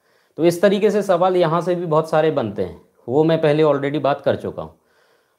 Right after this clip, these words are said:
तो हेपेरिन जो है इनएक्टिव करेगा किसको, थ्रोम्बोप्लास्टिन से थ्रोम्बिन बनने की प्रक्रिया को, तो आपका क्लॉट फॉर्मेशन जो होने वाला है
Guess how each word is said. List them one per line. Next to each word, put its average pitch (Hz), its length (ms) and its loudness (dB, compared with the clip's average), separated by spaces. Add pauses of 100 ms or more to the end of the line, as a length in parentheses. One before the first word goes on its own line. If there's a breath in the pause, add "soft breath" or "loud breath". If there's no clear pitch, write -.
(100)
तो 180 80 4
हेपेरिन 214 540 4
जो 220 100 2
है 214 180 0
इनएक्टिव 185 420 -2
करेगा 190 320 -2
किसको, 185 320 -6
थ्रोम्बोप्लास्टिन 175 920 -2
से 220 180 -4
थ्रोम्बिन 160 460 -2
बनने 151 240 -4
की 156 120 -6
प्रक्रिया 143 460 -4
को, 175 120 -4
तो 185 120 -2
आपका 139 360 0
क्लॉट 202 400 4
फॉर्मेशन 170 560 -2
जो 151 120 -2
होने 127 240 -4
वाला 123 260 0
है 180 200 -4